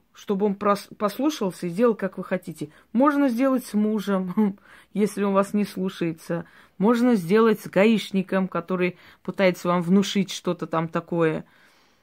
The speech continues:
Да, у них щас мода есть, у них там брызгают в машине, э, этим алкоголем. Потом заходит человек, говорит: "От вас пахнет, вы пьяный". <laughs> Ну, надеяться на страх человека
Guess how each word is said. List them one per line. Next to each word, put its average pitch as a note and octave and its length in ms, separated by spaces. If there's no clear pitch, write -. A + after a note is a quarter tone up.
Да, G3+ 140
у G3+ 80
них F#3 160
щас G3 280
мода G3+ 280
есть, E3 340
у D#3+ 40
них D#3 180
там D3+ 220
брызгают E3+ 600
в D3 320
машине, D#3 680
э, D#3 340
этим D3 380
алкоголем. G3 680
Потом E3+ 280
заходит G3 320
человек, D#3+ 260
говорит: D#3+ 220
"От E3+ 140
вас G3+ 140
пахнет, - 580
вы F3+ 100
пьяный". D#3 680
<laughs> F#3 280
Ну, G3+ 480
надеяться G#3+ 800
на G3+ 160
страх D#3 480
человека C#3+ 760